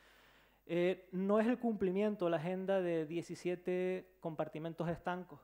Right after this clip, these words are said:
de diecisiete objetivos de desarrollo sostenible, O D S. Eh, cada objetivo está relacionado con los restantes. Esto es un enfoque detrás de, de, del diseño de esta agenda.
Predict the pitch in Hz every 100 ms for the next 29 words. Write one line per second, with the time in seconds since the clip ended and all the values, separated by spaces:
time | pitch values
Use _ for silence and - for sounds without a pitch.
0 | - 156 151 151 156 175 165 175 143 -
1 | _ 165 143 156 170 175 165 156 - 151
2 | 170 160 160 147 165 170 135 139 151 156
3 | 170 - 131 _ _ - - _ _ _
4 | - - - 175 180 185 190 - 160 165
5 | 160 208 196 165 - 165 170 - 160 170
6 | 170 156 147 147 139 180 190 - 139 139
7 | 151 160 - 175 180 180 - 185 185 160
8 | 175 165 180 180 165 - 160 156 - 165
9 | 170 - 160 180 175 170